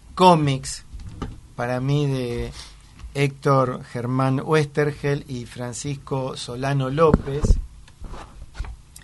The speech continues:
que quiero leer lo que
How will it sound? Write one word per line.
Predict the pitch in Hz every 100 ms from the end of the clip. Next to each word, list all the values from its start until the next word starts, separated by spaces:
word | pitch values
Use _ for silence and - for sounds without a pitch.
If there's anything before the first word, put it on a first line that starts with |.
| - - - -
que | - 147
quiero | 180 185
leer | 180 165 160 170 180
lo | 165 139 135
que | - 131 127 120 117 113 123